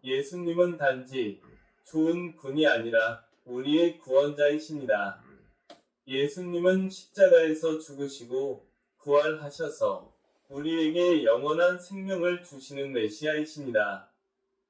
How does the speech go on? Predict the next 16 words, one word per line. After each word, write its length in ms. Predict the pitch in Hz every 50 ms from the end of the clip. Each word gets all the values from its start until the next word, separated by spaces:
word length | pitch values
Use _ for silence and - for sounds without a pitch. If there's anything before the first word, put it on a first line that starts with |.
| _ _
성경은 760 | _ - - 180 180 175 175 185 185 185 196 196 196 180 175
분명히 500 | - _ 139 135 139 151 160 165 165 175
말합니다. 840 | 165 147 131 117 120 127 127 131 131 - - - - - - - _ _ _ _ _ _ _ _ _ _ _ _
"아들을 480 | - 127 127 - 151 156 165 170 165 156
낳으리니 720 | - 151 117 117 131 139 143 139 139 135 123 110 104 98 - _ _ _ _ _ _ _
이름을 580 | - 127 139 151 160 165 180 185 185 160 131 104
예수라 500 | 98 101 117 117 - - 165 165 156 156
하라. 400 | 143 - 147 - - - - - _ _ _ _ _ _ _ _ _ _ _ _ _ _ _ _ _ _ _
이는 640 | 143 143 147 156 170 170 170 156 131 113 104 -
그가 420 | - - 147 143 160 170 175 175
자기 460 | - - 185 175 135 156 160 156 160 151
백성을 640 | 139 135 - - 151 147 147 151 156 156 156 160
그들의 420 | - 139 131 139 139 143 143 143
죄에서 760 | 139 - 104 117 113 110 107 - - - - - - - - _ _ _ _ _ _ _
구원할 560 | _ - 143 143 151 151 160 165 170 160 156
자이심이라." 880 | - 127 120 123 127 123 - - 139 123 110 101 101 98 - - -